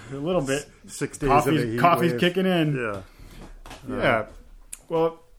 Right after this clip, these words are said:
Speaker 1: that's all. That's kinda all I've got. Do you have anything else to add?
Speaker 2: Uh, nope. We're definitely in the home stretch of the semester now.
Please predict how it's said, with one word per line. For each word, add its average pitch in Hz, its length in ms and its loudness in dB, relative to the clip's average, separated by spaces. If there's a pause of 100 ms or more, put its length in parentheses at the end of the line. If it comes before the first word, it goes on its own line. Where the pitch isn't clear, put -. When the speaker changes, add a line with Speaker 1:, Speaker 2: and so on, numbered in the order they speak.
(140)
Speaker 1:
that's 202 260 0
all. 180 220 4
That's 180 200 0
kinda 196 260 0
all 151 180 6
I've 160 220 6
got. 127 260 0
Do 123 60 -4
you 131 40 0
have 135 100 -2
anything 135 280 0
else 135 180 -4
to 131 120 -6
add? 147 340 -6 (280)
Speaker 2:
Uh, 139 640 0
nope. 151 520 -2
We're 123 420 0 (160)
definitely 151 300 -2
in 139 80 -2
the 120 60 -4
home 143 200 -4
stretch 143 320 -4
of 131 60 -10
the 123 60 -8
semester 139 460 -6
now. 127 500 -6